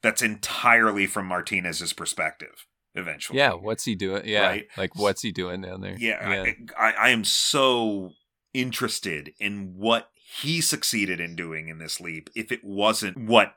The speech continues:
Speaker 1: Ben succeeded in doing.
Speaker 2: Right.
Speaker 1: Mm, mm.
Speaker 2: Yeah, I, and I still don't believe that Martinez is malevolent.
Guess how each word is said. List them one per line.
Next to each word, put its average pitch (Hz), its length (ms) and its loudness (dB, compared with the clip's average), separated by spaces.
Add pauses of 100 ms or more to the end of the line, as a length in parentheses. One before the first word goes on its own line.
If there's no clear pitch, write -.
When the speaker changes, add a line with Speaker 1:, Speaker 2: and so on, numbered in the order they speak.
Speaker 1:
Ben 92 440 2
succeeded 85 560 -2
in 71 100 -14
doing. 71 140 -18 (100)
Speaker 2:
Right. 117 420 2 (360)
Speaker 1:
Mm, 117 240 -6 (400)
mm. 139 140 -4 (960)
Speaker 2:
Yeah, 170 420 2
I, 160 200 2 (360)
and 139 340 -2 (280)
I 131 120 4
still - 280 4
don't 208 260 0
believe 120 680 -4
that 104 380 4 (100)
Martinez 110 680 -2
is 95 240 -4
malevolent. 92 640 -4